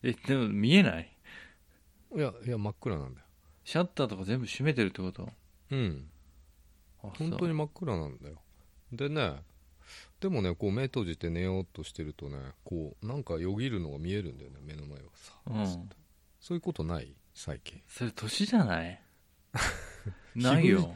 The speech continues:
Speaker 2: 飛蚊、飛蚊症のあれが見えるみたいな。
Speaker 1: 見えるんじゃない？飛蚊症じゃないの？
Speaker 2: なんかね、いや、でもね、
Speaker 1: うん。
Speaker 2: なんか人、人の気配を感じる時ない？
Speaker 1: ないよ。
Speaker 2: いや、あるよね。
Speaker 1: ないんだよ、僕は。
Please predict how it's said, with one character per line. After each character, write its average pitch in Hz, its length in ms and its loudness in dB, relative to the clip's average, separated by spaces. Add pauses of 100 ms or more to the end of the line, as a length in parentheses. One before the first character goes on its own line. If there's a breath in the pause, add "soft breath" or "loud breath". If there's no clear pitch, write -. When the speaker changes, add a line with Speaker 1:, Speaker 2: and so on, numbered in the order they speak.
(140)
Speaker 2:
飛 151 240 4
蚊、 151 80 4
飛 180 60 6
蚊 180 60 4
症 160 200 4
の 151 100 6
あ 143 60 6
れ 143 100 4
が 143 100 4
見 127 420 4
え 139 100 6
る 85 120 2
み 73 120 -4
た - 80 -8
い 69 60 -4
な。 - 40 -2
Speaker 1:
見 127 300 2
え 165 100 12
る 156 140 4
ん 120 40 2
じ 101 120 0
ゃ 92 60 -2
な 87 160 -6
い？ - 80 -14 (760 soft breath)
飛 - 340 -4
蚊 170 220 4
症 95 180 4
じ 85 140 2
ゃ - 40 2
な - 0 -
い - 20 2
の？ - 0 -
Speaker 2:
な 117 80 0
ん 113 80 0
か 95 60 -2
ね、 - 20 0
い - 40 0
や、 113 60 -2
で 143 100 -2
も 156 60 0 (120)
ね、 85 80 0
Speaker 1:
う 80 80 -2
ん。 - 20 -4
Speaker 2:
な 87 60 -2
ん 85 60 -6
か 82 100 -6
人、 135 320 -8 (320)
人 - 280 -10
の 123 240 -8 (300)
気 - 140 -6
配 98 200 -4
を 65 80 -12
感 80 280 -8
じ 80 140 -10
る 76 240 -10 (340)
時 113 240 -4
な 85 160 -2
い？ - 80 -14 (720)
Speaker 1:
な 110 200 0
い 131 80 4
よ。 92 300 0 (680)
Speaker 2:
い 113 60 -2
や、 101 120 0
あ 151 60 0
る 107 120 -2
よ 65 100 -8
ね。 - 60 -18 (800 soft breath)
Speaker 1:
な 135 200 2
い 214 80 8
ん 147 100 10
だ 107 80 6
よ、 98 80 4
僕 92 300 -2
は。 - 180 -4